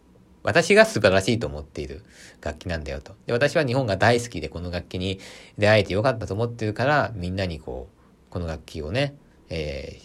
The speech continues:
一人でも多くの方に知っていただこうというふうに思ってやってますという、そういうことをですね、こう、なんかこう、伝えながらですね、活動していけたらいいかなという。これが私の、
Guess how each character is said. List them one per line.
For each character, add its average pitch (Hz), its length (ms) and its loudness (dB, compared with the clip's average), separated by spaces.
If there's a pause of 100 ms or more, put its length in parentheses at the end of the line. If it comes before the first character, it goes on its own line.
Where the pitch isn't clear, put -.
一 - 140 -20
人 113 140 0
で 87 100 0
も 92 120 -2
多 95 60 0
く 87 60 -6
の 80 80 -8
方 80 160 -4
に 92 80 -6
知 - 140 -8
っ - 20 -10
て - 140 -8
い 80 80 -6
た 82 80 -6
だ 80 120 -6
こ 82 140 -6
う 80 40 -8
と - 100 -14
い 73 40 -10
う - 20 -10
ふ - 80 -14
う - 20 -12
に 95 100 -8
思 73 180 -10
っ 76 40 -12
て 143 340 -2 (280)
や 71 120 -8
っ - 20 -12
て - 160 -10
ま 92 120 -6
す - 120 -14
と - 80 -8
い 62 80 -10
う、 67 120 -14
そ - 160 -2
う 135 40 4
い 143 40 4
う 139 40 -2
こ 156 100 2
と 143 100 2
を 87 60 0
で 71 80 -8
す - 120 -20
ね、 67 320 -14 (440)
こ 67 1500 -10
う、 - 60 -14
な 82 120 -8
ん - 20 -14
か - 120 -14
こ - 260 -14
う、 - 40 -20 (340)
伝 98 180 4
え 95 40 2
な 117 160 4
が 117 120 4
ら 69 100 -4
で 64 100 -10
す - 120 -16
ね、 69 100 -12
活 - 260 -10
動 87 160 -4
し - 60 -14
て - 100 -8
い 78 60 -6
け 82 100 -10
た 90 120 -10
ら 80 100 -10
い 78 80 -10
い 78 40 -14
か 80 120 -14
な 123 180 4
と - 120 -4
い 78 100 -8
う。 73 100 -16 (420)
こ - 200 4
れ 208 160 8
が 226 160 4
私 120 320 4
の、 104 320 2